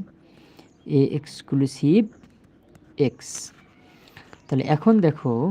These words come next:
আমরা কি করতে পারি? এক্স এর মান যদি বসাই, তাহলে এ এক্সক্লুসিভ, বি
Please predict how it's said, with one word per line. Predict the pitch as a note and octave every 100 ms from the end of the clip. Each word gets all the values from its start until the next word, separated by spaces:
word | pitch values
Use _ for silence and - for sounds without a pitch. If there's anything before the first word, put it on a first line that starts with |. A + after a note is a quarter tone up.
| G3 - _ _ _ _ _ _ _ _ - _ _ _ -
আমরা | C#3+ C3+
কি | C3
করতে | D#3 D#3+ F3+
পারি? | E3+ E3+ A#3+ - _ _ _ _ _ - F3
এক্স | E3 -
এর | D#3
মান | D3 F3 D#3+
যদি | D3 C3
বসাই, | A#2+ - C3+
তাহলে | F3+ C#3+ B2 B2+ C3+
এ | C#3 C#3
এক্সক্লুসিভ, | C#3+ - - C3 A#2+ - B2 B2+ D3+ G3 - - - - - _ _ - B2 C3
বি | C#3+